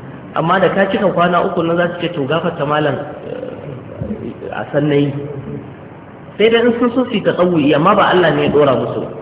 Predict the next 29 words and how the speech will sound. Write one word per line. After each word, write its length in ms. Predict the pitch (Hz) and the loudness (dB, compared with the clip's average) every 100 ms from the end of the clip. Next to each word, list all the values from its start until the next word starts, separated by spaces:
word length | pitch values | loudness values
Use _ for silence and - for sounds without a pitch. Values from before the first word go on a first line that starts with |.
| - - - - - - - | -14 -14 -12 -12 -14 -8 2
Kai 120 | - | 2
ka 80 | - 208 | 2 2
sani 220 | 214 202 | 4 4
a 100 | 120 | 4
matsayinka 440 | 175 151 185 185 170 | 2 2 2 2 2
na 100 | 170 | 2
bako, 480 | 151 143 165 160 165 | 2 2 0 0 0
su 120 | 190 185 | 0 2
ma 160 | 185 | 2
kuma 260 | 185 190 185 | 2 0 0
su 80 | 160 | 0
sani 180 | 175 160 | 0 0
a 80 | 113 | 0
matsayinsu 640 | 151 151 165 160 156 143 | -2 -2 -2 -2 -4 -2
na 120 | 143 156 | 0 0
masu 280 | 135 127 151 | 0 -2 -4
saukar 320 | 135 123 160 | -6 -2 0
bako 340 | 160 117 - 110 | 0 -2 -2 -4
din. 80 | - - - - - - - - - - - 135 139 135 - - - - | -6 -8 -14 -16 -18 -20 -20 -20 -20 -20 -20 -18 -16 -16 -18 -20 -20 -2
Yace, 280 | 151 - 160 | -2 0 0
"Fa 100 | 160 | 2
ma 160 | 156 151 165 | 4 2 4
kana 260 | 180 175 | 2 4
wara'a 520 | 151 143 165 139 147 143 | 4 4 4 4 2 4
zalika 380 | 139 160 156 | 4 4 0
fa 120 | 135 151 | -2 -2
huwa 240 | 143 131 - | 0 0 2
sadaqatun 600 | 151 135 131 131 147 131 | 0 2 0 -2 0 0
alayhi." 720 | 113 127 123 123 120 123 120 | 0 2 0 0 0 -2 -4